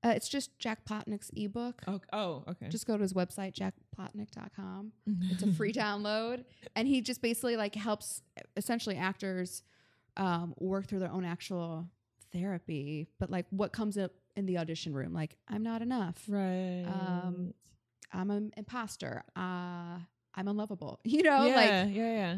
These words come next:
Speaker 1: because you're going into a room and being very vulnerable. Like, most jobs are not asking you to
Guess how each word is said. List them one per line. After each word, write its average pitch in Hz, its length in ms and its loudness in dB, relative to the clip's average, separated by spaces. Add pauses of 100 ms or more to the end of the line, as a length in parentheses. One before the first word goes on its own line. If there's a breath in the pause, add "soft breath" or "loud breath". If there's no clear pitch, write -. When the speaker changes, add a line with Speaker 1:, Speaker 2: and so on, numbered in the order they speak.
(140)
Speaker 1:
because 247 260 2
you're 254 180 2 (120)
going 247 320 2
into 247 180 0
a 240 40 2
room 233 260 0
and 220 100 0
being 214 200 0
very 208 340 2
vulnerable. 202 420 0
Like, 190 220 -4
most 339 480 0
jobs 196 240 2
are 185 100 2
not 151 280 2
asking 170 380 -2
you 156 100 -2
to 151 100 -2